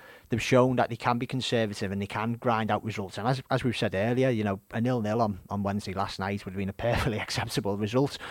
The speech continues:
But maybe Sunday is the, is the game to go full pelt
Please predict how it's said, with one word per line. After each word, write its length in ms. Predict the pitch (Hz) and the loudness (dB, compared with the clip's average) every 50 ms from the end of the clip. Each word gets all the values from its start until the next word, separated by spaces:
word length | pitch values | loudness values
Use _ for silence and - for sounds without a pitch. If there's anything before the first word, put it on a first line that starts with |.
| - - - - - - - - _ | -12 -12 -14 -14 -16 -18 -20 -10 _
But 140 | - 127 135 | -4 -2 4
maybe 520 | 135 135 135 135 131 120 127 123 117 120 - _ _ - | 6 6 8 8 6 6 4 0 0 -2 -8 _ _ -8
Sunday 520 | - - 120 113 113 110 110 107 104 101 | -2 2 2 4 4 4 2 2 2 2
is 160 | 104 101 - - | 0 -2 -6 -6
the, 200 | - 107 98 - _ | -4 -4 -4 -4 _
is 120 | 107 98 - | -8 -6 -4
the 100 | 107 98 | -4 -2
game 280 | - 92 92 92 101 101 | -2 -2 0 -2 -2 -4
to 120 | - 101 | -4 -2
go 180 | 90 95 87 85 | 0 0 0 0
full 280 | - - 101 87 82 | -2 -4 -4 -4 -2
pelt 480 | - - 95 90 85 82 - - - | 0 0 2 2 0 -2 -6 -12 -16